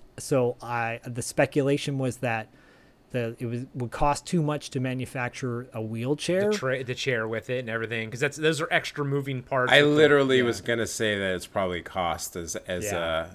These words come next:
Speaker 3: a, a, not trying to cover for them or anything, but I just can imagine it would be too much.
Speaker 1: I would think so too. However, what an, what a missed opportunity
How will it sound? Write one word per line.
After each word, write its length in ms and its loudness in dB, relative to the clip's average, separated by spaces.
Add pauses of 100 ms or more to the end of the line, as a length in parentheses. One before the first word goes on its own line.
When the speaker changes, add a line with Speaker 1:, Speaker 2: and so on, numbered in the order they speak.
(260)
Speaker 3:
a, 60 -6
a, 60 -12 (640)
not 340 -4
trying 240 -2
to 80 -2
cover 420 -6
for 180 -10
them 180 -4
or 140 -4
anything, 400 -4
but 140 -2
I 100 0
just 240 -12
can 140 -12
imagine 560 -8
it 120 -14
would 180 -14 (760)
be 120 -12
too 240 -16
much. 580 -20 (280)
Speaker 1:
I 160 0
would 220 6
think 180 6
so 200 6
too. 400 6
However, 640 4
what 500 -2
an, 160 -4 (160)
what 200 2
a 80 6
missed 720 2
opportunity 1120 0